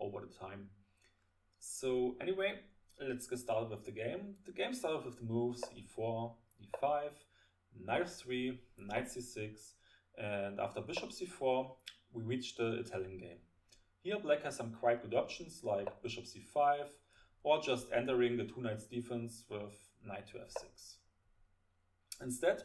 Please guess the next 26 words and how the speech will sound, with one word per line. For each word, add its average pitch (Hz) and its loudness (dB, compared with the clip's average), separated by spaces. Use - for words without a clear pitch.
black 135 4
decided 123 2
to 123 -8
play 107 -2
d 113 -2
six. - -10
Um, 113 -2
this 165 -6
move 196 0
isn't 170 0
a 185 8
blunder, 175 4
but 127 2
it's 127 -6
quite 120 4
passive 160 2
and 113 0
it's 113 -8
not 113 2
my 104 2
cup - -4
of - -16
tea. 175 -2
And 117 2
I - 2
think 165 -6